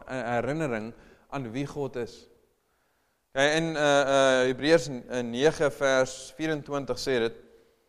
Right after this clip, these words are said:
"Want Christus het nie ingegaan in 'n heiligdom met hande gemaak nie." So met ander woorde, hy het nie 'n aardse, in 'n aardse tempel g-, g-, eh, sy, sy bloed gaan stort nie, maar 'n teebeeld van die ware nie, waarin die hemel self om nou voor die aangesig van God vir ons te verskyn, ook nie om homself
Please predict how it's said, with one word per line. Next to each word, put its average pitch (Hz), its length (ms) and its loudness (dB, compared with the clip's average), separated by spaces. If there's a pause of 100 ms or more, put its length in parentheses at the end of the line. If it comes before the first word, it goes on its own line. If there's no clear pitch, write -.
(640)
"Want 143 160 0
Christus 202 440 6
het 180 120 0
nie 202 120 -4
ingegaan 170 540 0
in 156 80 -2
'n 131 60 2
heiligdom 135 440 2
met 127 120 -2
hande 139 280 2
gemaak 104 460 -2
nie." 131 100 -12
So 156 140 -10
met 147 100 -8
ander 190 220 -4
woorde, 165 240 4
hy 127 140 8
het 156 100 2
nie 180 120 -6
'n 147 240 -2
aardse, 147 560 0 (280)
in 127 100 -8
'n - 80 -8
aardse 151 500 0 (360)
tempel 120 340 -6
g-, - 140 -18 (120)
g-, - 220 -20
eh, 110 400 -2
sy, 123 400 -2
sy 127 180 -4
bloed 117 240 -8
gaan 117 160 -10
stort 110 340 -6
nie, 127 60 -10
maar 123 180 0
'n 123 100 -14
teebeeld 156 480 2
van 139 120 -6
die 120 120 -4
ware 110 320 2
nie, 104 180 -10 (520)
waarin 143 220 6
die 143 140 2
hemel 180 200 6
self 180 440 6
om 143 200 -4
nou 139 220 6
voor 160 140 -4
die 147 120 -2
aangesig 170 440 2
van 139 160 -6
God 151 260 -2
vir 131 140 -8
ons 131 160 -6
te 135 100 -14
verskyn, 107 580 -8
ook 170 200 -2
nie 180 160 -4
om 160 80 -2
homself 151 640 0